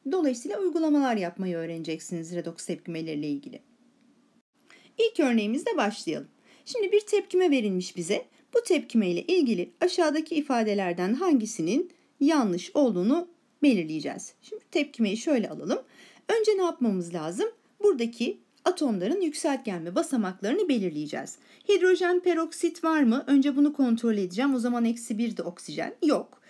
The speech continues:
Demek ki hidrojeni artı bir, oksijeni eksi iki kullanabilirim.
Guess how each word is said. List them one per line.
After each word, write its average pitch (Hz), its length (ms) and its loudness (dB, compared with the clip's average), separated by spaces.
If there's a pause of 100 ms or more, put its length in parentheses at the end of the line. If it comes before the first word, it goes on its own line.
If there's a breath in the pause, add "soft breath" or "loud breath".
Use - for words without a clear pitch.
(160 soft breath)
Demek 262 280 4
ki 277 100 0
hidrojeni 208 480 2
artı 277 340 2
bir, 175 180 0
oksijeni 208 400 0
eksi - 280 0
iki 403 140 -4
kullanabilirim. 175 720 0